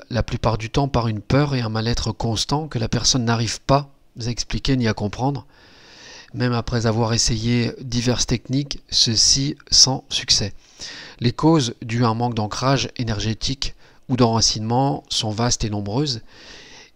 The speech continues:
et vécues comme des traumatismes. Alors, en voici quelques-unes. L'abandon, le rejet, la perte d'un être cher, les blessures morales,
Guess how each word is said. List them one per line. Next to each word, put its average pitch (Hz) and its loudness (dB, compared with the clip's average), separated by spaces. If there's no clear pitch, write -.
et 135 6
vécues 135 -4
comme 135 -2
des 117 -4
traumatismes. 107 -4
Alors, 117 2
en 127 -4
voici 120 4
quelques-unes. 127 -2
L'abandon, 113 -2
le 113 0
rejet, 113 0
la 110 -4
perte - 2
d'un 110 -8
être - -10
cher, 147 2
les 117 2
blessures 113 2
morales, 117 0